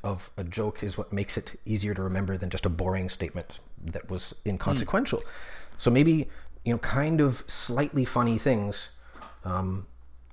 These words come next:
Speaker 1: actually do end up becoming more memorable just because it sort of adds a spike of, uh,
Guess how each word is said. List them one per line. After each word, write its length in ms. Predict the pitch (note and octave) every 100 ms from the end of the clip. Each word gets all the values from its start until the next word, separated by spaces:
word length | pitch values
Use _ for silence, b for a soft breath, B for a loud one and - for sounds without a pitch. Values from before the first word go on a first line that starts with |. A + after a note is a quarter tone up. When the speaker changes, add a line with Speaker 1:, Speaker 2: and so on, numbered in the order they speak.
| - - -
Speaker 1:
actually 320 | G#2+ - G2+
do 240 | G2 G#2+
end 220 | A2 F#2+
up 120 | F#2+ -
becoming 400 | - G#2+ F2 E2
more 320 | F#2+ E2+ E2+ -
memorable 640 | F#2 F2+ F#2 F2 D#2+ E2+ -
just 280 | A#2+ -
because 340 | - F#2+ G2+ -
it 80 | -
sort 160 | -
of 120 | F#2 -
adds 160 | G#2+
a 40 | -
spike 540 | - C3 A2 G#2 - -
of, 220 | E2+ -
uh, 160 | F2+